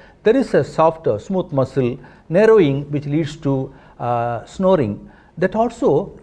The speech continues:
majority of the patients we see habitual snorers, daily snoring. This is one of the important symptom of obstructive sleep apnea. Apart from the snoring, patient, bed partner usually say, spouse,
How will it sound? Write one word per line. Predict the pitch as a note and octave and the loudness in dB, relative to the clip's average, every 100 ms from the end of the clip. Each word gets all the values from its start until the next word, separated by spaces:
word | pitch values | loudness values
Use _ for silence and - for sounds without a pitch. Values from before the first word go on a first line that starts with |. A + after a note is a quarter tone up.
| - | -12
majority | F#3+ C#4+ D4+ | -4 -2 -2
of | |
the | B3 | -2
patients | E3 D3+ D3 D3+ D3 | -2 -4 -4 -8 -8
we | C#3+ D3 | -4 -4
see | C#3+ F3+ B2+ - - | -4 -6 -6 -8 -4
habitual | A#3+ D4+ D4+ B3 | 0 2 2 -2
snorers, | F3 - B2 G#2 E2 - - | -2 -2 -2 -2 -4 -14 -8
daily | E3+ B3 C#4 C#4 | -2 0 0 0
snoring. | A3 - D3 A#2 E2 - | -2 -2 -2 -2 -6 -8
This | G3 | -8
is | A#3 | -4
one | G3 | -2
of | F#3 | -2
the | |
important | E3 E3+ C4 B3+ G#3 C#3+ - - | -4 0 0 0 -4 -6 -12 -10
symptom | A#3+ A#3+ A3 G#3 - | -10 -4 -4 -4 -2
of | C3+ C3+ - - - - | 0 0 -2 -20 -18 -12
obstructive | - - E3+ - D#3+ D#3 | -10 -6 -6 -4 -6 -6
sleep | E3 D#3+ | -6 -2
apnea. | C#3 A#2+ A2 F3 B3+ - - - - | -2 -2 -4 -6 -8 -14 -20 -8 -4
Apart | G#3 E4 E4 | 0 0 0
from | C4+ A3 | -2 -2
the | F#3 | -6
snoring, | - F#3+ F#3+ F#3 D#3+ A#3 - - _ _ | -6 0 2 2 -2 -6 -16 -20 _ _
patient, | C#4+ - A#3 C#3 - - - | -4 -4 -6 -8 -8 -8 0
bed | B3 - - | 0 -2 -4
partner | F3+ G3 G#3+ | -4 0 -2
usually | E3+ F#3+ G3 D#3 | -2 -4 -4 -6
say, | - F#2 E2 - _ | -4 -8 -10 -20 _
spouse, | - F3 F#3+ - | 0 2 2 0